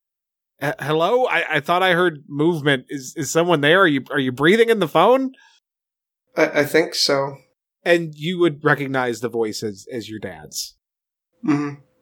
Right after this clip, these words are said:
Speaker 1: And he's just gonna, <sighs> "Rin, Rin, sweetie, your ma and I, we've been gone a day. What, what happened?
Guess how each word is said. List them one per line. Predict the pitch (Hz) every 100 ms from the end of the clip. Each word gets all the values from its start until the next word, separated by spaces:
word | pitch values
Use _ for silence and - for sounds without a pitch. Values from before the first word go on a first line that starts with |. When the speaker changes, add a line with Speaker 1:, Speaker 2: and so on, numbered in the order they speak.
| _ _ _ _ -
Speaker 1:
And | 160 156 151 147 143
he's | 98 135 147
just | 151 156
gonna, | 135 131
<sighs> | - - - - - - - - _ _ _ _ _ _ _ _ _ _ _
"Rin, | 160 190 175 147 131 110 _ -
Rin, | 185 175 151 127 123
sweetie, | - 165 135 117 107 104 _ _ _ _ _ _ _ _ _ _ _
your | 190 190
ma | 208 190 165
and | 156
I, | 151
we've | 165 180
been | 208 196
gone | 190 180 160 143 139 - - - -
a | 170
day. | 151 175 151 123 117 - _ _ _ _ _ _ _ _ _ _
What, | 175 214 -
what | - 220
happened? | 196 196 190 147 120 110